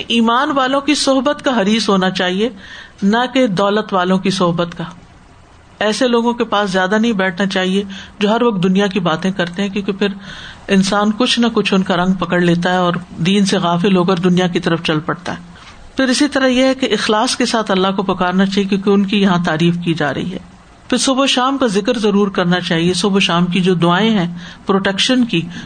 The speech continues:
وہ ضرور پڑھنی چاہیے۔ نمازوں کی بھی پابندی کرنی چاہیے۔ تمام مخلوق جو ہے صبح و شام اللہ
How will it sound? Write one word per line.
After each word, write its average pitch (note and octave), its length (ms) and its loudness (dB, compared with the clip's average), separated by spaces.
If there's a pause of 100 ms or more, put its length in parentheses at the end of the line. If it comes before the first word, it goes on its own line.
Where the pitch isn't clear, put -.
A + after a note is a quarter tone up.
(140)
وہ G#3+ 120 4
ضرور G3 280 4
پڑھنی F3 280 4
چاہیے۔ D#3+ 400 0 (680)
نمازوں G3 400 2
کی G3+ 140 0
بھی G3 120 -4
پابندی F3 420 2
کرنی E3 300 -2
چاہیے۔ D#3+ 400 -6 (560)
تمام G#3+ 360 2
مخلوق G3+ 420 0
جو F3+ 200 0
ہے G3 200 0 (320)
صبح A#3+ 300 0
و - 20 2
شام B3 420 0
اللہ F#3+ 220 2